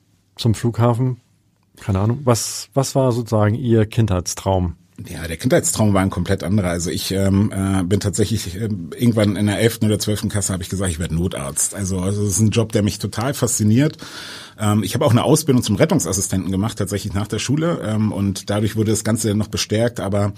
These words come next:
Speaker 2: da muss man auch ein bisschen der Wahrheit ins Gesicht blicken. Ähm, ich, ich habe ein Abitur, aber das Abitur, äh, das, ähm,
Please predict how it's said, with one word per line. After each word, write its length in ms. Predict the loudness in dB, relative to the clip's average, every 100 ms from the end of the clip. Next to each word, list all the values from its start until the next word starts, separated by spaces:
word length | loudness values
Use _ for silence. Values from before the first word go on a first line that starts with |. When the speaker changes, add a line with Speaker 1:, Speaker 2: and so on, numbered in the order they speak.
| -12 -20 -20 -4
Speaker 2:
da 80 | 2
muss 160 | 4
man 100 | 4
auch 60 | 2
ein 80 | 2
bisschen 240 | 2 2
der 120 | 2
Wahrheit 280 | 2 0 0
ins 160 | -2 -4
Gesicht 320 | -4 -4 -4
blicken. 480 | -6 -2 0 0 -2
Ähm, 400 | -2 -2 -2 -2
ich, 300 | -6 -12 -14 -10 -8 -8 -8 -10 -10
ich 180 | -4
habe 140 | -2 0
ein 20 |
Abitur, 600 | 2 2 4 4 4 2
aber 200 | 0 0
das 160 | 0 -2
Abitur, 580 | -4 -2 0 2 2 -2
äh, 340 | -2 -2 -2 -4 -8
das, 340 | -6 -4 -4
ähm, 380 | -2 -2 -2